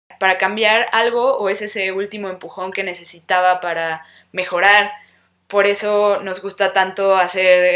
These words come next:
estas reflexiones y filosofar en torno a ello. Y nos gustaría también, pues, eh, leer sus comentarios, escucharlos, a lo mejor.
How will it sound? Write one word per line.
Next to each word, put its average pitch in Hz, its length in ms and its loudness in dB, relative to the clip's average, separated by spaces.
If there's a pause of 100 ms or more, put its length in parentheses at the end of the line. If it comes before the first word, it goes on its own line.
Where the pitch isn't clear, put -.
estas 185 420 0
reflexiones 185 840 0
y 175 100 -14
filosofar 180 800 0
en 190 120 -6
torno 190 260 -2
a 180 100 0
ello. 208 400 0 (640)
Y 214 80 -8
nos 220 180 -2
gustaría 208 480 2
también, 214 480 -2 (720)
pues, 339 240 -4 (180)
eh, 196 480 0
leer 202 280 4
sus 202 120 -10
comentarios, 202 560 0
escucharlos, 190 800 -2
a 170 60 -6
lo 170 100 -6
mejor. 196 440 -2